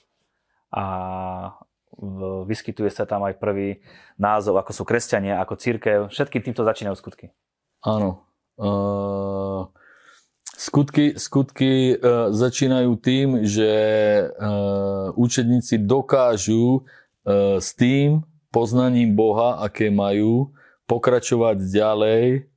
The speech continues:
Speaker 2: nielen vo svojich osobných životoch, ale dokážu pokračovať alebo klásť základy, e, toho, e, čo chcel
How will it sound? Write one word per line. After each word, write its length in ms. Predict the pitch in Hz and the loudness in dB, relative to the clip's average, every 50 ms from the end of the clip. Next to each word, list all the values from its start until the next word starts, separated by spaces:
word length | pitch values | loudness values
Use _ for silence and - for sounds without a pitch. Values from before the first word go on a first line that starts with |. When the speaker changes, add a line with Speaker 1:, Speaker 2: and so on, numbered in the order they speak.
| _ | _
Speaker 2:
nielen 360 | - 104 117 127 127 123 120 | -2 0 2 2 2 2 2
vo 120 | 117 113 - | 0 -2 -2
svojich 240 | - 120 113 107 113 | 0 0 0 2 2
osobných 480 | 113 - - 117 107 107 107 101 98 | 0 0 -2 -2 -2 0 0 0 0
životoch, 640 | 101 104 104 104 107 98 - 110 113 123 123 - - _ - - _ _ | 0 0 0 0 -2 0 0 0 0 0 -2 -4 -10 _ -20 -20 _ _
ale 240 | - 98 101 101 98 | -4 0 0 2 2
dokážu 640 | 113 123 120 - 131 123 123 117 107 110 117 110 | 2 2 2 2 2 2 2 0 0 0 -2 -2
pokračovať 1200 | 104 - - 120 117 - 123 120 117 113 - - 117 110 113 110 110 107 113 113 113 - - _ _ _ - - _ _ _ _ | -2 -2 -2 -2 0 2 2 2 2 0 0 0 2 2 2 2 2 2 2 0 -2 -6 -14 _ _ _ -20 -20 _ _ _ _
alebo 920 | _ 107 101 101 98 101 101 101 98 98 101 101 101 101 101 98 92 - - _ - - - - - - | _ -2 0 2 4 2 2 2 2 0 0 2 2 2 0 0 -2 -4 -6 _ -20 -20 -20 -16 -4 -2
klásť 560 | 113 120 123 127 135 139 135 - - - 95 | 0 2 2 2 0 0 -2 -6 -8 -6 -4
základy, 840 | 98 95 101 104 101 104 - - 113 107 107 107 98 98 104 117 131 160 | 0 2 2 2 2 0 -2 -2 0 0 0 0 0 0 2 2 2 0
e, 40 | 175 - _ _ _ _ _ _ _ _ _ _ _ - 98 104 101 98 98 95 95 - | -2 -4 _ _ _ _ _ _ _ _ _ _ _ 0 2 2 4 2 2 0 -2 -2
toho, 640 | - 123 113 107 95 104 113 120 135 151 151 - _ _ _ _ - _ _ _ _ | 0 0 0 0 0 0 0 2 0 0 -4 -8 _ _ _ _ -20 _ _ _ _
e, 80 | 101 98 98 98 98 98 95 98 98 95 92 85 82 - | -2 0 2 2 2 2 0 0 0 -2 -4 -6 -8 -6
čo 560 | - - 127 123 123 127 127 127 127 - _ _ _ _ _ _ _ _ _ _ - | -2 0 0 2 2 2 0 -2 -4 -8 _ _ _ _ _ _ _ _ _ _ -20
chcel 480 | - - - 110 107 107 110 110 104 | -10 -2 2 2 4 4 2 2 0